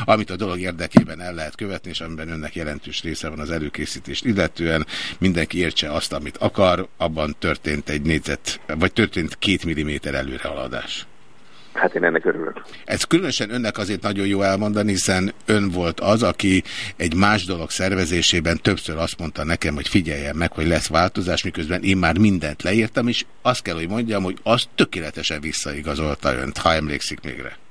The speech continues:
Speaker 2: Így van, igen.
Speaker 1: Ön kétszer mondta, hogy lesz esemény, én mondtam, hogy ez kizárt, kétszer volt önnek igaza.
Speaker 2: Hát, ö, bár így tudnám megtippelni a Totó hétvégi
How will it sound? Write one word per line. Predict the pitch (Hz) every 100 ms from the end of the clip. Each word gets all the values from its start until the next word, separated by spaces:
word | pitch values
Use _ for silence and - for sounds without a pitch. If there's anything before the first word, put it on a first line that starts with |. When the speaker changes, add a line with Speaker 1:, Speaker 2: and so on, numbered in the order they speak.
| -
Speaker 2:
Így | - 104 87
van, | 92 -
igen. | 92 87 - -
Speaker 1:
Ön | 165
kétszer | 151 180 - 95
mondta, | 107 110
hogy | 98
lesz | 120 -
esemény, | - 202 156 127 107 98
én | 107
mondtam, | 95 82 92
hogy | 78
ez | 71
kizárt, | - 233 143 120 101 - - - -
kétszer | 120 90 - 80
volt | 78 73
önnek | 80 73 -
igaza. | 69 67 64 67 - - - - - - - - - - - - - -
Speaker 2:
Hát, | - 143 147
ö, | 151 139 120 - -
bár | 135 123
így | 92
tudnám | 110 101 98
megtippelni | 104 - 90 - 85 87 90
a | 90 90 90 - - - - - - - -
Totó | 110 95 92
hétvégi | 95 87 85 82 85